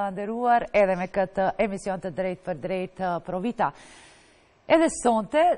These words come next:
duke marrë parasysh faktin se jemi në fund të muajit tetor, e ky muaj më veç e dini se është, uh, muaj ros,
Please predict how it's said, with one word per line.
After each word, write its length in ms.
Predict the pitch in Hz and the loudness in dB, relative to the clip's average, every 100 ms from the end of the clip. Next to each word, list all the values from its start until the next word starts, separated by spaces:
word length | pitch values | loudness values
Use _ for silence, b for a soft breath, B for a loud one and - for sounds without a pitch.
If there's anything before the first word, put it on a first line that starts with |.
| 196 | -2
duke 160 | 226 | -6
marrë 240 | 226 226 226 | -2 -2 -2
parasysh 400 | 220 - 208 - | -6 -6 -10 0
faktin 480 | 220 196 - 196 | 2 2 0 -10
se 160 | - 196 | -6 -4
jemi 220 | 196 180 | -4 -6
në 100 | 180 | -10
fund 220 | - 202 185 | -10 -10 -8
të 80 | |
muajit 320 | 175 175 160 151 | -10 -8 -10 -10
tetor, 420 | 143 196 240 277 - | -8 -4 -4 -6 -8
e 80 | 175 - | -10 -8
ky 220 | - 180 | -8 -6
muaj 380 | 170 180 160 170 165 | -6 -6 -6 -6 -8
më 100 | 165 160 - 170 | -8 -10 -10 -10
veç 160 | 170 170 | -10 -10
e 80 | |
dini 240 | 156 160 156 | -10 -10 -12
se 240 | - 151 147 - | -10 -8 -6 -8
është, 560 | 165 160 - - 156 | -8 -10 -14 -12 -10
uh, 880 | 151 147 _ _ - _ _ - 175 | -8 -12 _ _ -20 _ _ -14 -10
muaj 460 | 156 180 170 147 139 | -8 -8 -6 -6 -4
ros, 320 | 165 254 - | -4 -6 -8